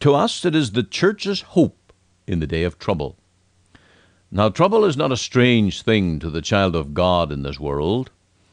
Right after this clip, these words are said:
David's life was a series of trials and troubles. All the patriarchs hoped against hope, believing promises yet unfulfilled. The evidence of evil around them was staggering,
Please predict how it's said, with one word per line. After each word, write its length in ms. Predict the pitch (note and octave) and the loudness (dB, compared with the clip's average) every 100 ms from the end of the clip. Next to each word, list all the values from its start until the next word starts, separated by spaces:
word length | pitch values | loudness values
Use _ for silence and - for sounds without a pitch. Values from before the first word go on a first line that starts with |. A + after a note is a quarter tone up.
| _ _ _ _ - | _ _ _ _ -6
David's 400 | E2+ F2+ F#2 F#2 | -2 -2 -2 0
life 320 | G2 A2+ A#2+ | 2 2 0
was 140 | A2 | -4
a 80 | B2 | -4
series 580 | - - D3 A2 F2+ C#2+ | -4 2 4 4 2 -2
of 180 | D2+ - | -8 -6
trials 480 | A2+ G#2+ G#2+ A2 | -2 2 2 2
and 160 | G#2+ A2+ | 0 -2
troubles. 440 | B2+ B2 F2+ B1+ - - _ _ _ _ _ - | -2 -2 -2 -4 -14 -20 _ _ _ _ _ 2
All 340 | F#2 G#2+ A#2 | 6 6 6
the 120 | A#2+ | 4
patriarchs 840 | A2 B2 C#3+ C#3+ C3 G2+ F#2 - - | 2 0 0 0 2 4 2 -2 -6
hoped 420 | - C3+ - - | 0 0 0 -2
against 380 | B2 C3+ C#3+ - | 2 2 0 0
hope, 320 | E3 - - _ _ _ _ - | 0 0 -10 _ _ _ _ -8
believing 560 | D#2 G2+ B2 C3+ C#3+ C3+ | 0 4 4 6 4 2
promises 640 | - B2+ D#3 E3 D#3+ C3+ | 2 2 2 0 -2 -2
yet 160 | A#2+ D3 | 0 2
unfulfilled. 840 | D3+ D#3+ D#3 D#3+ - F#2 C2+ B1 _ _ _ _ _ _ _ _ | 2 2 2 0 2 0 0 -8 _ _ _ _ _ _ _ _
The 180 | F2 G2+ | 0 4
evidence 360 | B2+ C#3 D3 C#3+ | 6 6 4 4
of 140 | D3 | 6
evil 280 | D#3+ E3 F3 | 6 6 4
around 360 | E3+ D#3 D#3+ | 4 4 2
them 180 | D#3 E3+ | 0 0
was 160 | E3+ D#3+ | -2 -2
staggering, 800 | - - D3 B2 G#2 E2+ B1+ | -6 -2 0 2 4 4 0